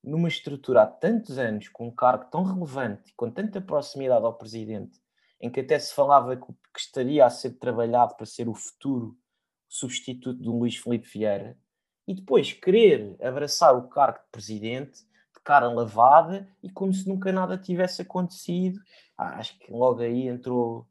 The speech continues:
fragilizado. E depois, epá, eh, gostemos ou não,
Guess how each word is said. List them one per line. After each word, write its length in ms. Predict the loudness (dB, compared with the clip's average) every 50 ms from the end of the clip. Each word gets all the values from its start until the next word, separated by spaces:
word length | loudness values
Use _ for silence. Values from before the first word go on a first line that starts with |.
| _ _
fragilizado. 840 | _ _ -8 -6 -6 -6 -6 -6 -6 -6 -4 0 2 2 2 2 0 -6 _ _ _ _ _ _ _ _ _ -16
E 60 | -16
depois, 640 | -16 -10 -2 2 4 4 4 2 -2 -10 -18 _ _ _ _ _ _ _ _ _ _ _ _ _ _ _ _ _ -20
epá, 340 | -16 -6 -2 -2 -2 -2 -4 _ _ _ _ _ _ _ _ _ _ _ _ _
eh, 240 | -12 -10 -8 -8 -8
gostemos 480 | -8 -10 -10 -6 -4 -4 -4 -4 -4 -2
ou 120 | -2 -2
não, 440 | 0 0 -2 -2 -2 -4 -8 -12